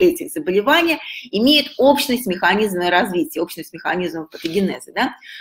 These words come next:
А, и, эм, при неалкогольной жировой болезни печени и при, а, вот, э, эпикардиальном ожирении, эм, да, э, имеется достаточно большое скопление вот этих жировых, э, клеток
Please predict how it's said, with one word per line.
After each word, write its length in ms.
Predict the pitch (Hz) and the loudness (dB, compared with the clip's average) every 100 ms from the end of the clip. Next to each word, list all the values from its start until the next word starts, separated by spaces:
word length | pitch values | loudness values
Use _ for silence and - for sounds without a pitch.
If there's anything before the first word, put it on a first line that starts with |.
| - | -4
А, 200 | - 185 - | 4 4 4
и, 180 | 269 294 | 6 8
эм, 680 | 269 - 202 185 180 170 170 - - 170 | 6 6 6 6 6 -2 -6 -10 -10 -2
при 120 | 220 | 2
неалкогольной 520 | 208 190 202 269 277 | 2 2 4 4 4
жировой 300 | 240 220 214 | 4 4 4
болезни 420 | 202 202 202 196 | 4 2 -2 -6
печени 420 | 202 196 - 190 180 | -6 -8 -4 -4 -2
и 180 | 214 | -6
при, 340 | 196 196 185 175 - - _ | -6 0 2 2 -2 -20 _
а, 320 | 165 170 160 | -2 0 0
вот, 240 | 160 180 180 | 0 -2 0
э, 220 | 165 185 | 2 0
эпикардиальном 640 | - - 190 196 165 160 | 0 -2 2 2 2 -2
ожирении, 520 | 185 220 294 302 269 - - - | -2 0 2 4 2 0 -12 -4
эм, 320 | 180 180 170 175 - 165 | -2 -2 -4 -8 -10 -4
да, 80 | 185 | -2
э, 200 | 196 185 185 | 0 0 0
имеется 400 | 220 226 214 185 | 0 0 0 0
достаточно 400 | 220 180 180 196 | 0 2 0 2
большое 340 | 214 240 202 | 2 4 0
скопление 540 | 180 196 196 202 170 151 | 2 0 0 -2 -2 -2
вот 180 | 156 - | -6 -6
этих 180 | 165 | -6
жировых, 540 | 160 190 196 175 170 - _ _ _ _ _ _ _ - | -2 2 2 2 -2 -8 _ _ _ _ _ _ _ -8
э, 880 | 147 147 135 139 143 160 156 147 151 | -4 -4 -4 -6 -4 -4 -4 -4 -2
клеток 380 | 240 220 - | 4 4 4